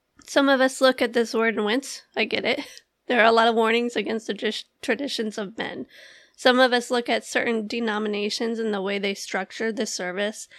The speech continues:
and judge it to be lifeless. Having grown up in both traditional churches and charismatic churches, I too once thought the same thing.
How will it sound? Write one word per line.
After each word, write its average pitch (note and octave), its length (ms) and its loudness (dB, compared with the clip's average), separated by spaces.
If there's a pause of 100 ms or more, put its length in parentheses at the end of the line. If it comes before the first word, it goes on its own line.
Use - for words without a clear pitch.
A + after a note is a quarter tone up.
(280)
and A#3+ 200 -2
judge C4+ 240 2
it D4 140 -2
to D#4 80 -4
be C4+ 120 2
lifeless. G3+ 760 -4 (500)
Having C4+ 340 6
grown B3 240 2
up A3+ 160 -4
in G#3+ 160 -2
both G#3 300 -2
traditional C#4 640 -4
churches D4 560 -2
and G#3+ 180 -4
charismatic A#3+ 720 -2
churches, G3+ 480 -4
I B3+ 280 0
too C4 280 -2
once G#3 300 -4
thought G3 340 -4
the C4+ 100 -6
same G3+ 320 -6
thing. - 280 -10